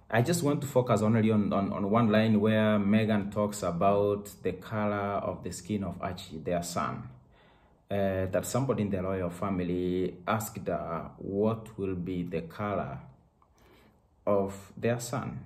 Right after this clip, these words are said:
And it was picked as being racist. Now, I am a dad to interracial kids, and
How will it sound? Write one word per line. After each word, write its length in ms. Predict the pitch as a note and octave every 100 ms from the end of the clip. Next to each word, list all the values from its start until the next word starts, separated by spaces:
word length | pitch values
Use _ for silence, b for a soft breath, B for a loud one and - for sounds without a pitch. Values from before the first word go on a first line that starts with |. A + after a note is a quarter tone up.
| - -
And 400 | G2 G2 G2+ -
it 180 | G#2
was 180 | F#2+ G2
picked 400 | - B2+ A#2+ -
as 220 | G2 F2+
being 720 | F#2+ F#2+ G#2+ G#2+ G#2+ G#2 G#2 - -
racist. 540 | - C3+ - - - - - _ _ B B B B
Now, 460 | A#2 A2 G#2 - - - _ -
I 160 | B2
am 180 | C#3+ A2+
a 80 | G2+
dad 320 | G#2 G#2 G#2
to 840 | G#2 F#2+ F2+ F2 F2 E2+ D#2+ C#2+ - -
interracial 640 | G#2+ G2 G#2 G2+ D2 C#2+
kids, 500 | - - - - - - _ _ -
and 560 | F#2 F2+ F#2 F#2 F2